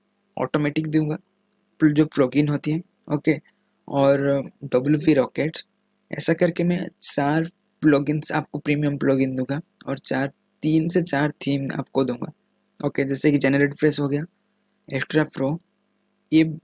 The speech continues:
बहुत मतलब light theme है और आपकी side इस theme से, अ, ती-, theme के अंदर अगर ऐड करते हो ना, तो आपको बहुत ज़्यादा मतलब benefit होने वाला है। तो मैं ये recommend करूँगा, आप एक साल के लिए ले लो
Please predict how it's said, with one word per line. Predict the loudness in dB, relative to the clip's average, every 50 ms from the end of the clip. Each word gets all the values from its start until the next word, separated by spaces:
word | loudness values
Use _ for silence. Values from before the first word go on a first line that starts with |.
| -14 -8
बहुत | -4 -4 -2 0 0 -2 0 -2
मतलब | -4 -4 -2 0 0 0 0 -2 -2
light | -2 -2 0 0 0 -2 -2 -2 -2
theme | 0 0 0
है | 0
और | 0 0 0 0
आपकी | 0 -4 -6 -4 -2 -2
side | 0 0 0 2 4 4 4 4 2 _ _ _ _ _ _ _ _ _ _ _ _ _ _ _ 2
इस | 2 2 2 2 0 0
theme | 2 2 2 0 _ _ -14
से, | -6 -2 -2 -2 -2 -2 -6 -12 -18 -8 -2
अ, | -2 -2
ती-, | -2 0 2 4 4 4 4 2 0
theme | 2 2
के | 2 2 2
अंदर | 2 4 4 4 4
अगर | 4 4 4 2 0 -4 -8 -12 -8 -2
ऐड | 0 0 0 0
करते | 0 -2 -2 -2 -2 -4
हो | -2
ना, | -2 -4
तो | -4 -4 -2
आपको | -2 -2 -4 -6 -10 -14
बहुत | -10 -6 -6 -6 -4 -2 -4 -4 0
ज़्यादा | 0 0 0 2 0 -2 -4 _ _ _ _ _ _ _ -14 -10
मतलब | -4 -2 0 0 0 0
benefit | 0 0 0 0 -2 -2 -2 -4
होने | -4 -6 -8 -8 -8
वाला | -8 -8 -8 -8
है। | -10 -12 -16 _ _ _ _ _ _ _ _ _ _ _ _ _ _ _ -10
तो | -6
मैं | -2 2 4 4
ये | 6 6 4
recommend | 4 2 0 -2 0 0 0 0 0
करूँगा, | 0 0 0 -2 -4 -8 -10 -12 _ -12 -6 -4
आप | -4 -4 -4 -2
एक | -4 -4 -2 -2
साल | -2 -2 -2 -2
के | 0 0 0
लिए | 2 2 2
ले | 0 0 -2
लो | -2 -4 -6